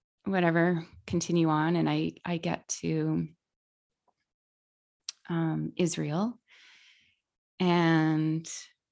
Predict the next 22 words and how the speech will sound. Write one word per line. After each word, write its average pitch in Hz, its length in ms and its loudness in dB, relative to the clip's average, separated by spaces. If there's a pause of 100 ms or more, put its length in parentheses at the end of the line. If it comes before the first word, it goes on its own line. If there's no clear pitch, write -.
(560)
um, 165 880 -2 (1300)
we're, 180 240 2
the 175 140 -2
first - 640 -2
day 170 320 4
we're 160 180 0
all 156 160 2
meeting 160 420 2
each 156 240 -4
other, 151 400 -2 (800)
there's 165 240 2
a, 170 180 0 (400)
a 170 140 -2
huge 170 600 0
banquet 160 640 0
hall 160 600 -4
with, 160 320 -6 (1400)
there 180 140 0
was 160 140 -2
three 185 160 0
hundred 165 420 0
thirty-three 160 800 -2